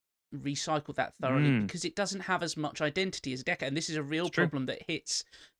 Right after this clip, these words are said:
Speaker 1: Goldmember, is that there's less to say about the seventies. In fact, literally in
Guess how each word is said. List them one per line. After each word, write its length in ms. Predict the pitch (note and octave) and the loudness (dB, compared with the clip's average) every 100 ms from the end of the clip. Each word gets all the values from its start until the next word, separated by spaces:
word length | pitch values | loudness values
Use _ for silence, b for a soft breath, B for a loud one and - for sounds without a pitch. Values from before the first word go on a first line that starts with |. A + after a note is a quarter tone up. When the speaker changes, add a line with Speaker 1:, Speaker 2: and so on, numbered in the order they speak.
| - | 0
Speaker 1:
Goldmember, 680 | D3+ E3 C3 B2 B2+ A2+ b b b _ | 2 2 -2 -4 -6 -8 b b b _
is 240 | D3 C#3 | -2 -2
that 220 | - D#3 - | 2 0 4
there's 200 | D#3 D3 | 2 4
less 380 | D3+ D#3 - - _ _ | 0 0 -4 -6 _ _
to 140 | - | -6
say 600 | D3 - D3+ E3 C#3+ G2 - | -2 0 2 0 0 -6 -8
about 320 | C3+ C3+ B2+ | -6 -2 -4
the 80 | - | -4
seventies. 640 | - E3 D#3+ C3+ - - - | -6 -4 -4 -6 -8 -10 -4
In 140 | D#3 | -4
fact, 340 | D3+ F#3 F3 - _ _ | 2 2 2 -4 _ _
literally 680 | D#3+ E3 G#3+ - D#3+ C3 - - | -6 -4 -4 -2 0 0 -4 -2
in 480 | E3 F3+ F3 D#3+ | 0 0 -4 -8